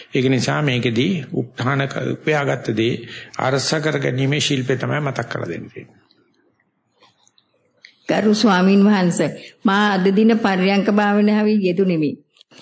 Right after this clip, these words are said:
Speaker 2: ආශ්වාසයේ ප්‍රාශ්වාසයේ වාර හයක්
Speaker 1: ප්‍රශ්වාසයේ, ප්‍රශ්වාසයේ,
Speaker 2: ප්‍රශ්වාසයේ
Speaker 1: ප්‍රශ්වාසයේ නෙමෙයි.
Speaker 2: ප්‍රශ්වාසයේ වාර හයක් තරම් විමර්ශනය කෙලිමි. ඉන්පසු සිත පිට ගිය බව හැඟුණෙමි. නාසිකාග්‍රයෙන් ගන්නා හුස්ම රැල්ල අරගත් ගමන්ම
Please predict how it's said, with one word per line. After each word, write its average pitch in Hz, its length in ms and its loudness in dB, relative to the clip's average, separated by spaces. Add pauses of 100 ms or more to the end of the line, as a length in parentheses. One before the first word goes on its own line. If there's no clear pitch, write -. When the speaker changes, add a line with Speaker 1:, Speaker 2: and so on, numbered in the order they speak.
(140)
Speaker 2:
ආශ්වාසයේ 208 600 0
ප්‍රාශ්වාසයේ 208 680 0
වාර 190 220 0
හයක් 208 120 0
Speaker 1:
ප්‍රශ්වාසයේ, 165 600 0
ප්‍රශ්වාසයේ, 185 600 -2
Speaker 2:
ප්‍රශ්වාසයේ 220 300 0
Speaker 1:
ප්‍රශ්වාසයේ 190 400 -2
නෙමෙයි. 170 260 -10 (1600)
Speaker 2:
ප්‍රශ්වාසයේ 208 760 0
වාර 190 300 -2
හයක් 202 380 -2
තරම් 226 300 0
විමර්ශනය 214 580 2
කෙලිමි. 175 380 -2 (340)
ඉන්පසු 220 460 0
සිත 214 280 -2
පිට 214 260 -4
ගිය 202 240 2
බව 220 220 0
හැඟුණෙමි. 170 560 0 (340)
නාසිකාග්‍රයෙන් 220 880 0
ගන්නා 202 380 0
හුස්ම 196 320 -2
රැල්ල 214 360 2
අරගත් 196 460 -2
ගමන්ම 196 360 0